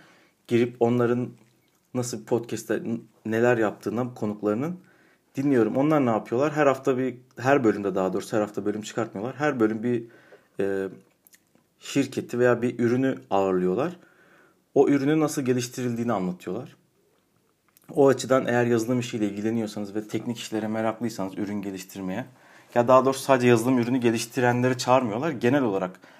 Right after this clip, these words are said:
elektronik veya yazılım fark etmiyor. Herhangi bir ürün geliştirenleri çağırıp ürünün nasıl geliştirildiğini, nasıl yöntemleri izlediklerini anlatan bir podcast. O açıdan onu da tavsiye ederim. Onun dışında Bilgem Çakar'ın Yalın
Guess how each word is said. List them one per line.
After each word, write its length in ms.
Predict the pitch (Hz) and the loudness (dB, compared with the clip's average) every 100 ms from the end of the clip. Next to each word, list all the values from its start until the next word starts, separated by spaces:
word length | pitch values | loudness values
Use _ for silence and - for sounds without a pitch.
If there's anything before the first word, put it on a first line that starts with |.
| _ | _
elektronik 760 | - 117 123 117 107 120 - - _ _ _ _ _ _ | -2 0 0 -2 -4 -4 -10 -20 _ _ _ _ _ _
veya 580 | - 107 113 110 107 - _ _ _ _ _ _ _ _ _ | -6 0 4 6 4 -2 _ _ _ _ _ _ _ _ _
yazılım 340 | 123 120 107 | -2 -2 -2
fark 320 | 107 117 110 120 | -2 -2 -2 -4
etmiyor. 300 | 117 113 127 | -6 -6 -2
Herhangi 400 | 123 127 123 104 | 2 2 0 -2
bir 80 | |
ürün 220 | 117 127 120 | -2 -2 -2
geliştirenleri 720 | 113 104 - 113 107 110 110 | -2 -4 -4 -4 -2 -4 -4
çağırıp 400 | 127 120 139 143 | -2 -2 -2 -4
ürünün 260 | 120 127 | -2 -2
nasıl 220 | 131 127 | -2 -4
geliştirildiğini, 640 | 110 104 - - 98 92 127 | -6 -6 -6 -10 -10 -6 -6
nasıl 220 | 123 120 | -4 -6
yöntemleri 480 | 101 117 110 110 101 110 | -8 -8 -6 -8 -8 -6
izlediklerini 600 | 107 107 - 107 101 92 - _ _ _ _ _ _ - | -6 -6 -6 -6 -6 -10 -14 _ _ _ _ _ _ -4
anlatan 400 | 208 101 - 180 | -4 -2 -6 -6
bir 60 | |
podcast. 460 | 185 - 175 135 127 - | -10 -16 -8 -8 -8 -4
O 120 | 117 | -4
açıdan 240 | 113 131 | -2 -2
onu 140 | 120 95 | -2 -2
da 40 | |
tavsiye 400 | 95 90 - 85 | -4 -4 -6 -8
ederim. 220 | 92 131 - _ _ _ _ _ _ _ _ _ | -8 -10 -14 _ _ _ _ _ _ _ _ _
Onun 220 | 123 123 127 | -2 0 0
dışında 340 | 123 123 117 | -2 -4 -2
Bilgem 280 | 117 123 123 | 0 0 -2
Çakar'ın 340 | 120 120 120 | -6 -4 -2
Yalın 340 | 117 113 113 | 0 0 -2